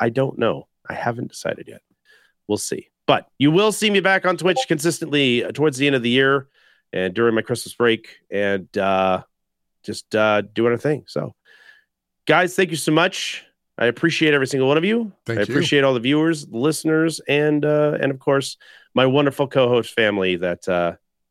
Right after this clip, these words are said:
Speaker 1: keeps on keeping on. So, until next time, this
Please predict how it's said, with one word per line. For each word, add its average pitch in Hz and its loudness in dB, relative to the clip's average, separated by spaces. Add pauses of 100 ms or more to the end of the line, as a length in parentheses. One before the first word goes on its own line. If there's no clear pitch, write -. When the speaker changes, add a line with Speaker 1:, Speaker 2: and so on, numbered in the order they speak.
(140)
Speaker 1:
keeps - -6
on 95 0
keeping 85 -8
on. 73 -8
So, 82 -4 (640)
until 196 2
next 214 0
time, 294 4
this 320 2